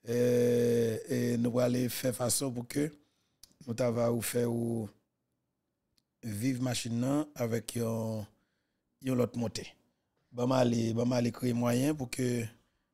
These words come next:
parce que machine ça, machine pas nous, machine pays, machine commissaire. Machine, machine, bienvenue, belle machine, machine solide. Et me dit bravo avec Diaspora parce que nous te répondons à l'appel. Bravo avec Teriel Telus.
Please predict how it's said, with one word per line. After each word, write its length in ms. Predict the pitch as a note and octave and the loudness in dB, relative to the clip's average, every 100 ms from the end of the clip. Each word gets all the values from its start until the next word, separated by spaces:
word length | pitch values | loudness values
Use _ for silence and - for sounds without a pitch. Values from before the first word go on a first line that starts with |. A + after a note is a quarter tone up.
| _ | _
parce 120 | - - | -16 -10
que 80 | |
machine 340 | A#2 A#2 A2+ A#2 | -4 -4 -2 -2
ça, 280 | B2 A#2+ A#2+ | -2 0 0
machine 340 | A#2+ A#2+ A#2 | -2 -2 -2
pas 160 | A#2 A2+ | 0 2
nous, 180 | C3+ C#3+ _ _ _ _ - | 0 -2 _ _ _ _ -10
machine 320 | A2 A#2 A2+ | -6 -4 -2
pays, 280 | A#2+ A#2 A#2 | 0 0 0
machine 260 | A2 - B2 | -2 -2 -2
commissaire. 640 | B2+ A#2+ A2 A#2 B2 B2+ - _ _ | 0 0 0 0 -2 -2 -8 _ _
Machine, 140 | - C#3+ | -4 0
machine, 320 | C#3+ E3 D#3+ | 0 0 0
bienvenue, 560 | C#3+ D#3+ D3+ C3+ D3 - | 2 2 4 4 2 0
belle 100 | C#3+ | -2
machine, 320 | C#3 C3 - | 2 2 2
machine 260 | C3 B2 C3 | 0 0 -2
solide. 440 | - C#3 B2 C#3+ C3 - _ _ _ _ - | -2 0 0 0 -4 -16 _ _ _ _ -6
Et 320 | B2 B2 B2 | 0 2 2
me 80 | C3+ | 0
dit 120 | C3+ | 2
bravo 440 | C#3 C#3 A2+ C3+ | 4 4 4 0
avec 280 | C3 A#2+ A#2+ | 0 -2 -2
Diaspora 640 | A#2+ A#2 A2 - A#2 A2+ A#2 | -4 -2 -2 -2 -4 0 0
parce 180 | A2+ - | 0 -2
que 260 | A#2+ A#2 A#2 _ _ _ _ B2+ | -2 -4 -6 _ _ _ _ -6
nous 60 | |
te 80 | A2+ | 0
répondons 300 | C3+ A#2+ B2 | 2 2 2
à 20 | |
l'appel. 420 | A#2+ A2+ B2+ C3+ C3 | 2 0 0 0 2
Bravo 320 | D3 D3 D3+ | 4 4 4
avec 300 | C#3+ C3 - | 4 2 -2
Teriel 360 | C3+ B2 B2 | 0 2 2
Telus. 580 | A2+ A#2+ A2+ D#3 - - | 0 -2 0 0 -2 -4